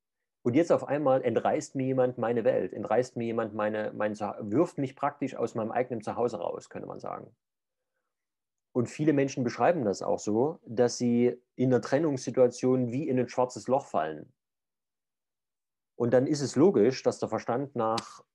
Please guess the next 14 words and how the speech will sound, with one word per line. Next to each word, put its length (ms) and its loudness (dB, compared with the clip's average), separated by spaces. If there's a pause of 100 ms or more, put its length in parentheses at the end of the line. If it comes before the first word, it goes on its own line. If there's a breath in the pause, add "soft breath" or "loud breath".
(160)
unglaublich 600 2
vielen 680 2 (300)
Stricken 540 0
sucht, 600 2 (560)
wo 160 2
man 180 0
sich 220 -4
irgendwie 300 -2
dran 220 -4
festhalten 480 -6
kann. 180 -10
Oder 220 0
wenigstens 420 0
irgendwie 540 -2